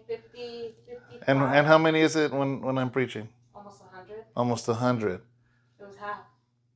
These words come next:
Speaker 2: So
Speaker 1: I did. I, I checked.
Speaker 2: So this is my thing, right?
Speaker 1: Why? Why is
Speaker 2: Why?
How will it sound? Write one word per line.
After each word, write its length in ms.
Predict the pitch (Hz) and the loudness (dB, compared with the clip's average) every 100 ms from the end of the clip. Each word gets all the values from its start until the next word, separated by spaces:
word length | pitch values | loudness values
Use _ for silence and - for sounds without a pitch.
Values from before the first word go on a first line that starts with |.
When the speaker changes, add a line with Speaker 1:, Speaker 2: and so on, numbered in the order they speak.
| _ | _
Speaker 2:
So 640 | - - 151 147 139 127 - _ _ | -16 2 6 8 6 2 -8 _ _
Speaker 1:
I 160 | 214 220 | -6 -6
did. 280 | 202 202 - - | -8 -12 -14 -10
I, 360 | 202 202 202 | -8 -6 -6
I 40 | 233 | -8
checked. 380 | 233 - 185 - - - _ _ _ _ - _ _ _ | -10 -16 -18 -18 -20 -20 _ _ _ _ -20 _ _ _
Speaker 2:
So 540 | - 175 170 160 123 123 | 2 8 10 8 4 0
this 180 | 165 190 | 8 8
is 100 | 185 | 8
my 220 | 170 180 | 6 6
thing, 280 | 190 143 117 | 6 2 0
right? 280 | 117 135 - - _ _ _ _ _ _ _ _ _ _ _ _ | 2 0 -2 -10 _ _ _ _ _ _ _ _ _ _ _ _
Speaker 1:
Why? 320 | - - 415 - | -12 -10 -10 -12
Why 140 | - | -12
is 180 | - 466 | -10 -6
Speaker 2:
Why? 480 | 123 180 185 107 92 | 6 8 8 4 -4